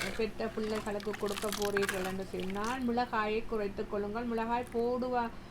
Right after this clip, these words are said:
போடவே வேண்டாம், அது நல்லது. மிளகாய் போடாமல் சமைத்து கொடுத்தீங்க என்று சொன்னால் வயிறை சுட்டுவிடும். அதன் காரணத்தால் மிளகாய் போடாதீர்கள்.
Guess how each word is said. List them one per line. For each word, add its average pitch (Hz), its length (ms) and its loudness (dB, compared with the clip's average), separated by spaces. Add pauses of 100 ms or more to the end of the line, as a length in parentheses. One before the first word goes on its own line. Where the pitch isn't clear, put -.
(180)
போடவே 262 460 4
வேண்டாம், 202 440 2
அது 208 160 2
நல்லது. 214 500 4
மிளகாய் 214 480 2
போடாமல் 214 520 0
சமைத்து 208 360 0
கொடுத்தீங்க 202 540 0
என்று 190 200 -2
சொன்னால் 208 440 0
வயிறை 226 400 4 (140)
சுட்டுவிடும். 214 680 2 (500)
அதன் 247 300 2
காரணத்தால் 214 680 0
மிளகாய் 233 580 2
போடாதீர்கள். 190 800 2